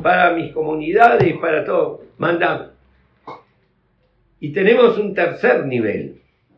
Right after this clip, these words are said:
¿Cuál es el tercer nivel? Lo que habíamos preguntado.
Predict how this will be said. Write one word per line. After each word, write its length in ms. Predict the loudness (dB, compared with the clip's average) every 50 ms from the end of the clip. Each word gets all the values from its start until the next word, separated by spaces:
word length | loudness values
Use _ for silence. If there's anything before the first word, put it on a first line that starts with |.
| _ _ _ _ _ _
¿Cuál 200 | -4 -2 2 2
es 160 | 2 0 0
el 160 | -4 -6 -6
tercer 320 | -6 -8 -8 -8 -8 -8 -8
nivel? 480 | -8 -8 -6 -8 -8 -8 -10 -14 -18 _ _ _ _ _ _ _ _ _ _ _ _ -6
Lo 180 | -4 -4 0
que 80 | 0 0
habíamos 340 | 0 0 0 -2 -4 -6 -4
preguntado. 680 | -4 -4 -4 -4 -4 -6 -6 -8 -8 -10 -10 -14 -18